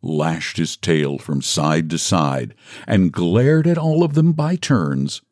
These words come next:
including Jane Gladys. Which of us are you going to attack first? asked the donkey, trying hard to get upon his feet again.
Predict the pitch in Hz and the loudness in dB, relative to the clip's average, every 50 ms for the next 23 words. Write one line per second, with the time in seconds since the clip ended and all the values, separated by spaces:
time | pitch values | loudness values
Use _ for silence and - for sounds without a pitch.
0 | _ _ _ _ - - 73 67 - - - 92 107 - - 64 - 62 62 - | _ _ _ _ -12 -10 -10 -10 -8 -2 2 2 2 4 2 0 -4 -4 -4 -2
1 | 78 80 85 80 78 71 71 67 65 78 82 67 55 - - - - - _ _ | 0 2 2 2 2 0 0 -2 -2 -2 -4 -6 -8 -10 -10 -12 -12 -14 _ _
2 | _ _ _ _ _ _ _ _ _ _ _ _ _ - 76 78 78 80 - - | _ _ _ _ _ _ _ _ _ _ _ _ _ -6 -2 0 0 0 0 0
3 | - 101 107 110 95 82 78 - - 82 82 85 85 76 85 82 73 71 76 78 | 2 2 4 4 4 4 4 2 0 -2 0 -2 -2 -2 -2 -2 -2 0 0 0
4 | 76 80 80 87 98 98 - 85 73 71 71 71 - - - 64 71 67 64 60 | 2 2 4 2 2 2 2 2 2 4 4 2 0 -4 -10 -8 -6 -6 -6 -6
5 | 58 57 - - - - - _ _ _ - - 80 69 62 - - 76 69 - | -8 -10 -8 -8 -8 -10 -10 _ _ _ -6 -2 -2 -2 -2 -2 -4 -4 -2 -2
6 | 69 60 57 52 - 64 58 - - - - 90 78 73 69 67 - 90 98 95 | -2 -4 -4 -6 -6 -8 -8 -10 -8 -4 0 0 2 2 0 -2 -2 0 0 0
7 | 64 67 - - - 85 82 87 - 104 101 107 117 113 - - 123 143 151 127 | 0 0 -2 -2 0 0 0 0 2 2 4 4 4 2 2 2 2 2 2 0
8 | 85 73 67 58 - | 0 -2 -4 -6 -6